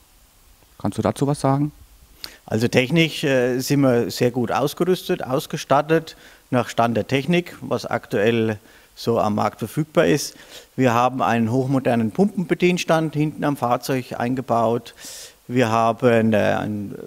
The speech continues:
Speaker 2: Fahrzeugtank mit sechshundert Liter Wasser an Bord. Wir haben eine zusätzliche tragbare Tragkraftspritze auf dem Löschgruppenfahrzeug verlastet.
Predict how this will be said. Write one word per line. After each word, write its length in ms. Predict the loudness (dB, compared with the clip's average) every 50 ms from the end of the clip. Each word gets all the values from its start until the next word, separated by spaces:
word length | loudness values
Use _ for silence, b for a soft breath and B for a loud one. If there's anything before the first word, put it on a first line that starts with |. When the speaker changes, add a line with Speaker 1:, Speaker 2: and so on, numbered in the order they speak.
| -16 -10 -4
Speaker 2:
Fahrzeugtank 800 | -2 -2 -2 -2 -4 -4 -2 0 0 2 2 0 -2 -6 -8 -6
mit 300 | -4 -4 -4 -4 -6 -6
sechshundert 560 | -8 -6 -6 -6 -4 -4 -2 -2 -2 -4 -4
Liter 220 | -6 -6 -4 -2 -2
Wasser 280 | -2 0 0 -2 -2 -4 -12 -20 _ _ _ _ _ _ -10 -6
an 140 | -4 -4
Bord. 360 | 0 2 2 2 2 0 -4 -20 B B B B B B B B B B
Wir 220 | 0 2 2 2
haben 640 | 2 2 2 2 2 0 2 2 2 2 2 0 0
eine 400 | -2 -4 -4 -2 0 0 -2 -2
zusätzliche 680 | -4 -6 -6 -4 -4 -4 -6 -6 -8 -6 -6 -6 -6 -6
tragbare 920 | -4 -4 -2 -2 -2 -4 -4 -4 -2 0 2 2 2 0 0 -2 -2 -4 -8 _ _ _ _ _ _ _ _ _ _ -6
Tragkraftspritze 1080 | -2 -2 -2 -2 -2 -2 -2 -2 -2 -6 -10 -4 -2 -2 -2 -2 -2 -2 -2 -2 -4 -8 -14 -10 -4
auf 200 | -2 -2 -2 -2
dem 240 | -2 -2 -2 -2 -2
Löschgruppenfahrzeug 880 | -2 -2 -2 -2 -4 -4 -6 -6 -6 -6 -6 -4 -2 -2 -2 -2 -6 -10
verlastet. 640 | -8 -6 -4 -2 -2 -4 -4 -4 -8 -8 -8 -10